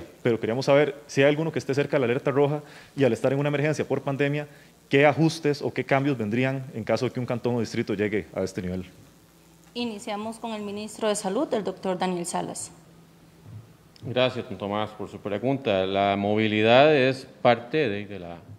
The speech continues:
Speaker 3: de que el país también tiene que seguir a-, avanzando. No al mismo ritmo que avanzaba pre-covid, pero tiene que seguir avanzando. Lo importante de la movilidad es que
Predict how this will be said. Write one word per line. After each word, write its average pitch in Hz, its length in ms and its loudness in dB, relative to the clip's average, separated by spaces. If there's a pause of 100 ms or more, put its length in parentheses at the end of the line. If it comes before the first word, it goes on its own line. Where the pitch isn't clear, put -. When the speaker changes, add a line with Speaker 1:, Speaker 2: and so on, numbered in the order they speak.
(340)
Speaker 3:
de 117 120 -14
que 104 160 -14
el 92 120 -12
país 101 420 -4
también 117 300 2
tiene 120 180 2
que 120 120 0
seguir 107 260 0
a-, - 40 4
avanzando. 104 760 0 (720)
No 113 140 6
al 127 60 8
mismo 131 260 8
ritmo 127 340 6
que 107 80 0
avanzaba 104 420 6
pre-covid, 113 400 4
pero 95 160 2
tiene 123 240 0
que - 80 -2
seguir 95 260 -2
avanzando. 92 440 -4 (640)
Lo 120 80 2
importante 117 540 4
de 139 100 10
la 123 80 8
movilidad 104 640 8
es 113 160 2
que 104 480 4